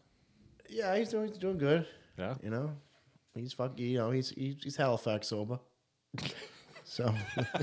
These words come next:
Speaker 2: Yeah, I am too.
Speaker 1: Yeah.
Speaker 2: He's blazing on the grass.
Speaker 1: Yeah, that's it, you know. Hali sober. <laughs> But, um,
Speaker 2: That's good. I want Yost to be on the righteous path.
Speaker 1: No, he's doing pretty good.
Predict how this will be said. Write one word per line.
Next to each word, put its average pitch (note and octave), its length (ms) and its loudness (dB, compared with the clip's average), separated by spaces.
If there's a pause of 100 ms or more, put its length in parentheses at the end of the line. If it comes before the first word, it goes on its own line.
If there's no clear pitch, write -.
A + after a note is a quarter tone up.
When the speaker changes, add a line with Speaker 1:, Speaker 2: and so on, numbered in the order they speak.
(2750)
Speaker 2:
Yeah, A#2 200 10
I A#2 140 12
am A#2 180 10
too. G#2+ 280 6 (120)
Speaker 1:
Yeah. A#2+ 60 -6 (220)
Speaker 2:
He's G#2+ 120 -6
blazing G#2 500 2
on G2+ 80 2
the F#2 60 0
grass. G2 440 4 (640)
Speaker 1:
Yeah, F2+ 120 -4
that's F#2 180 -6
it, D2+ 140 -4
you F#2+ 60 -2
know. G2 140 -2 (880)
Hali G#2 260 2
sober. G#2+ 360 0 (380)
<laughs> C#3 80 2 (1700)
But, G#2+ 160 4
um, B2 340 4
Speaker 2:
That's B2 180 8
good. A2 420 4
I C#3 80 8
want B2+ 220 12
Yost A2 180 8
to - 80 -8
be G#2+ 60 0
on G2+ 80 0
the F#2 80 0
righteous F2+ 260 -2
path. D#2 320 -2 (220)
Speaker 1:
No, G2 140 -4
he's B2+ 120 -2
doing B2+ 160 0
pretty E2+ 200 -6
good. E2 220 -4